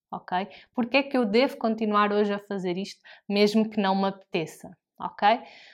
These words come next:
Depois a segunda coisa é a rotina. E tu sabes que eu adoro a palavra rotina. E nós às vezes achamos que rotina tira liberdade, mas rotina dá-nos liberdade.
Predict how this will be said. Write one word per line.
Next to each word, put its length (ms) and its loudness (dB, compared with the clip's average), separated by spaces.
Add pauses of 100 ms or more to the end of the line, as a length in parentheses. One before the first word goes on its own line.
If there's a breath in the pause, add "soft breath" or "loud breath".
(140)
Depois 380 6
a 80 6
segunda 460 2
coisa 560 4 (100)
é 320 2
a 120 8
rotina. 1000 -2 (220)
E 100 -6
tu 140 -6
sabes 420 4
que 140 -4
eu 180 8
adoro 380 4
a 60 4
palavra 500 6
rotina. 580 -6
E 60 -8
nós 180 0
às 180 6
vezes 220 4
achamos 480 2
que 340 0 (300 loud breath)
rotina 560 4
tira 280 -2
liberdade, 680 6
mas 200 2
rotina 580 0
dá-nos 280 -2
liberdade. 580 -6